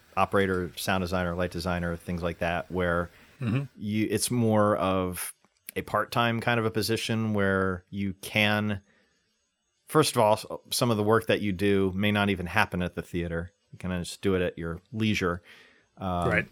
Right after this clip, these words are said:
Speaker 1: but then when it comes time to actually get involved with the rehearsals and the performances, then it generally does happen relatively late in the process. So it's a much shorter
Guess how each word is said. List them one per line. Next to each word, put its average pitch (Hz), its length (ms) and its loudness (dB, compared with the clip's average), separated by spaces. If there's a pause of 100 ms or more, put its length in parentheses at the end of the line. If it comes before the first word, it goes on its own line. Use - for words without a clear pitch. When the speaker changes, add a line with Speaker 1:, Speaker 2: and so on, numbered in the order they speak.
Speaker 1:
but 110 140 0
then 104 160 4
when 101 100 2
it 92 80 -2
comes 101 260 -2
time 98 260 2
to 87 60 0
actually 98 260 0
get 95 180 0
involved 95 380 2
with 90 100 -8
the 90 60 -2
rehearsals 87 420 -2
and 87 100 -4
the 85 40 -6
performances, 85 1000 -6 (100)
then 85 420 -4
it 82 160 -6 (460)
generally 85 360 -4
does 87 260 -2
happen 82 300 -2
relatively 85 400 -6
late 87 160 -2
in - 40 -12
the 87 60 -8
process. 85 480 -4
So - 140 -6
it's - 140 -8
a 92 40 -4
much 87 220 -4
shorter 85 640 -2